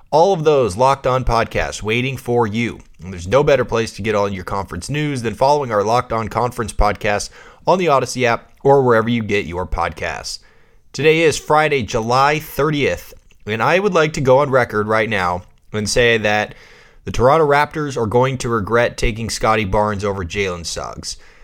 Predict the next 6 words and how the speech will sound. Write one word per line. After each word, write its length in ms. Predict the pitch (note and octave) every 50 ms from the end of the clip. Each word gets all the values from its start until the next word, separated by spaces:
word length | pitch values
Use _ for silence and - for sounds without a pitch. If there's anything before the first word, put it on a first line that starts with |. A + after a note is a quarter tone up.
| - - -
This 220 | G#2 G2 - -
is 560 | A#2 A2+ A2 G#2+ G#2+ G#2 F#2+ - - - - - _ - _ -
obviously 720 | G#2+ A2 A#2 B2 B2+ A#2+ A2 - - B2 A#2+ A#2+ A#2+ A2
a 80 | A2 G#2
somewhat 760 | - - - - - - C#3+ C#3 C#3 C#3 C#3+ C#3+ B2 G2+ -
biased 680 | - A#2 A2 A2+ A2+ A2+ A2+ A2 G#2 - - - -